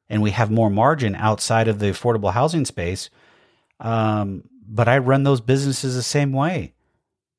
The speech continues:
Because I don't, I don't want to ever go back to lean times. There's no reason to. Am I scared? No. But if I know h-, I know what it was like to be lean, why do I want to go back to that ever again? So if I always keep a nice cushion,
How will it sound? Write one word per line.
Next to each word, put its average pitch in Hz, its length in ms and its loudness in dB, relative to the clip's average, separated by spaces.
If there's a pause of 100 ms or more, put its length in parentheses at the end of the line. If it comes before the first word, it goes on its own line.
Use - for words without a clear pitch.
(920)
Because 127 300 -2
I 139 160 4
don't, 147 340 2
I 131 120 2
don't 143 340 2
want 131 400 0
to - 120 -10
ever 123 220 0
go 113 160 2
back 113 300 0
to 117 120 0
lean 110 300 0
times. 110 540 -2
There's 104 160 -2
no 120 120 0
reason 113 420 0
to. 71 260 -10 (560)
Am 104 100 2
I 98 80 4
scared? 135 560 0 (140)
No. 104 520 0 (460)
But 113 140 0
if 110 200 -2
I 113 120 2
know 135 480 2
h-, 135 100 -4 (180)
I 117 140 0
know 123 180 2
what 135 140 2
it 123 80 0
was 110 220 -2
like 123 300 2
to 117 120 -4
be 110 240 -2
lean, 104 480 0 (800)
why 120 280 2
do 143 80 4
I 143 100 4
want 135 240 2
to 123 60 0
go 110 140 0
back 120 320 0
to 113 80 -8
that 98 140 0
ever 101 220 0
again? 95 380 0
So 101 180 -2
if 92 140 -2
I 107 100 2
always 135 400 0
keep - 400 -6
a 101 100 -2
nice 110 380 0
cushion, 98 560 -2